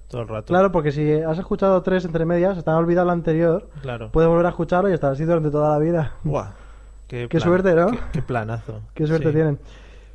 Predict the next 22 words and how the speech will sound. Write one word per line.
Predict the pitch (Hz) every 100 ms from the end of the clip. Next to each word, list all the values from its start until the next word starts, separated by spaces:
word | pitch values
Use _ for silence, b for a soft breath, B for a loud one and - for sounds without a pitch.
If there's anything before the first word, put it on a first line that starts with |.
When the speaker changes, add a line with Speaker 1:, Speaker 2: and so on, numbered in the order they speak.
| -
Speaker 2:
Pues, | 180 185 180 175 175 170 160 156 143 151
eh, | 175 165 156 147 143 143
vamos | 139 135 143 165
a |
decirles | 185 220 233
cómo | 214 165
pueden | 165 151 143 139 139
llegar | 143 139
a, | 139 139 120 107 135
precisamente | 147 143 151 147
a | 185
la, | 156 139 131
a | 139
los | 143
Speaker 1:
A |
Speaker 2:
vídeos | 139 147 180
Speaker 1:
nosotros. | 202 123 110 98
Speaker 2:
y | 160
a |
los | 147
podcasts | - 147 185 202 196
que | - 156 139 127